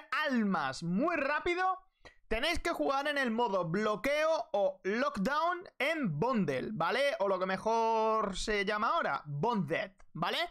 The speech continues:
Con lo cual, te metes en cuartetos, obligado, modo bloqueo, insisto, sin llenar tu equipo, ¿vale? Con esto se supone que vamos a tener cinco segundos o seis segundos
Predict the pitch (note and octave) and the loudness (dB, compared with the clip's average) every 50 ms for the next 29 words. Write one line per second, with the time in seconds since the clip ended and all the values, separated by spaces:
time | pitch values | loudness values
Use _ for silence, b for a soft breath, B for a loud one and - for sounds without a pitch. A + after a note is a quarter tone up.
0 | B B B B B B B B B B B - B3 C4+ C4+ B3+ D4+ E4 D#4 A#3 | B B B B B B B B B B B -4 -2 0 0 0 0 0 0 -2
1 | E3 B2+ B2 - - A3+ B3 C4 D#4 F4 E4+ G4 G4 G4 F#4 - - - A#3 A3+ | -2 -4 -8 -6 -4 -4 -2 -2 -2 -2 0 0 0 0 0 -2 -4 -2 -2 -2
2 | G#3+ G3 - A3 G#3+ G3+ G3 B3 A#3 F#3+ F#3+ F3 B2+ - - F#3 F3 F3+ F#3+ F#3+ | -2 0 0 0 -2 0 -2 -4 -6 -4 -4 -4 -4 -2 -2 -2 0 0 0 0
3 | G3 A3 G#3+ F3+ E3+ E3 D#3+ F#3 B3 D4 E4 E4 D4+ B3+ G#3+ F3+ E3+ - G#3 G3+ | 2 0 0 2 0 0 2 0 0 0 0 0 0 0 0 0 -2 -2 -2 0
4 | E3+ C3+ - - E3 F3 E3 D#3+ - A3 A3 G3 - - - D#3+ D3+ - - _ | 0 0 -2 -2 -4 -4 -2 -2 0 0 0 -2 -4 -6 -8 -8 -8 -8 -10 _
5 | - - - - D4 D#4 F4 F4+ F4 C#4+ B3+ A#3+ A3+ B3 C#4+ E4 E4 E4 - - | -10 -6 -2 0 0 0 0 0 -2 -2 -2 -2 -2 0 -2 -2 -2 -4 -2 0
6 | A3 G#3 G3 G3 - C4 A#3+ F3 - - C#3+ A#2+ - _ _ - F3+ G3 A#3 D4 | 0 0 0 0 0 -2 -2 0 -4 -6 -8 -8 -14 _ _ -6 -4 -2 0 0
7 | E4 F4 - _ B B B B B B B B B B B - A3+ B3 D4+ F4 | -2 -2 -4 _ B B B B B B B B B B B -2 0 0 0 -2
8 | E4+ - - - G4 G4 G4 - - - - A#3+ A3+ G#3 - - G#3 F#3 - C4+ | -2 -4 -4 -2 0 0 0 0 -2 -2 -2 0 -2 -2 -2 -2 -2 -2 0 0
9 | D4+ D#4+ D#4+ F4 F#4 F4+ - A3+ G#3 A3+ C4 C#4 C#4 C#4+ C4 G3 A3+ A3 A3 B3 | 0 2 2 0 -2 -2 -2 -2 -2 0 -2 -2 0 -2 -2 -2 -2 -2 0 0
10 | C#4 D4+ D4 C#4+ - - - _ - - - - D4+ E4 D#4+ - F4 D4 - - | 0 0 0 0 -2 -4 -8 _ -20 -10 -6 -4 -2 -2 -2 -2 -2 -2 -2 0
11 | A3+ A#3 B3+ C#4 C#4+ D4 D4 D#4 D#4+ D4+ - A3 G3 F#3+ - B3+ C4+ C#4 - - | -2 0 0 -2 -4 -2 0 0 0 0 0 -2 -2 -2 0 -2 -2 -2 -2 -2
12 | A#3 A3 A#3+ B3+ C4+ C4+ C#4+ C#4 | -2 0 0 -2 -2 -2 -2 -2